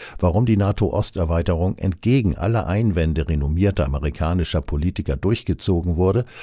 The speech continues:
und warum die Warnung des ehemaligen U-S-Präsidenten Eisenhower vor dem militärisch-industriellen Komplex der U S A erneut bestätigt wurde. Der Profit aus Waffenverkäufen war ein wichtiger Faktor.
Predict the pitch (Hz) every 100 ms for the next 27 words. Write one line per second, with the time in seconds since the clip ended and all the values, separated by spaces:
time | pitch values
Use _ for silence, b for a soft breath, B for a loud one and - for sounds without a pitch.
0 | B B 95 92 85 90 82 78 90 104
1 | 110 110 71 - 87 87 90 90 90 98
2 | 71 62 87 - 85 80 78 73 82 -
3 | 87 85 87 80 90 95 95 78 71 67
4 | 65 64 87 82 80 - 104 98 95 -
5 | - 80 82 - 85 - 87 - - 71
6 | 80 78 - 78 - 95 67 - - 73
7 | - - - - - - 82 - _ _
8 | b b b b - - 101 127 131 87
9 | 90 95 95 85 - 71 82 80 - 71
10 | 71 65 58 - - 73 - - - -
11 | -